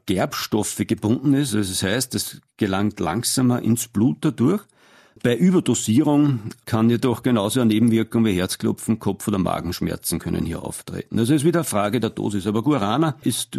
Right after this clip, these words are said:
durchaus empfehlenswert. Mate ist eine Grüntee-Art, die auch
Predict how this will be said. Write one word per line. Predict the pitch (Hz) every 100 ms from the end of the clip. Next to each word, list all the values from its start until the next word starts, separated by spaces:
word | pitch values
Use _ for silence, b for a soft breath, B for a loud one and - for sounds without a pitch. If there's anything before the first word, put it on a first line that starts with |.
| 123
durchaus | 143 180 104 117 - -
empfehlenswert. | 113 110 - 113 98 - 82 - - b b b
Mate | - 95 151 - 165 160 _ _ _
ist | 110 120 -
eine | 98 98
Grüntee-Art, | - 113 165 214 208 131 143 143 - _ - 90 117 127 _
die | 113 113 107 -
auch | 101 123